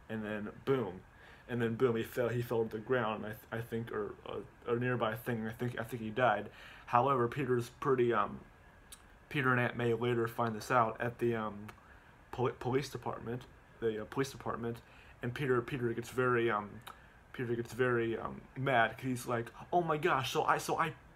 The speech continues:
freakingly, I freaking killed the wrong man. Now you're telling me that there's, there's an-, there's a-, a-, another guy out there who's still out there who killed my uncle, and he's, and he's,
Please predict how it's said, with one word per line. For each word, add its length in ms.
freakingly, 460
I 60
freaking 500
killed 260
the 80
wrong 300
man. 320
Now 120
you're 80
telling 240
me 80
that 100
there's, 140
there's 240
an-, 260
there's 160
a-, 380
a-, 160
another 260
guy 320
out 240
there 240
who's 200
still 300
out 240
there 160
who 140
killed 200
my 140
uncle, 480
and 100
he's, 260
and 120
he's, 260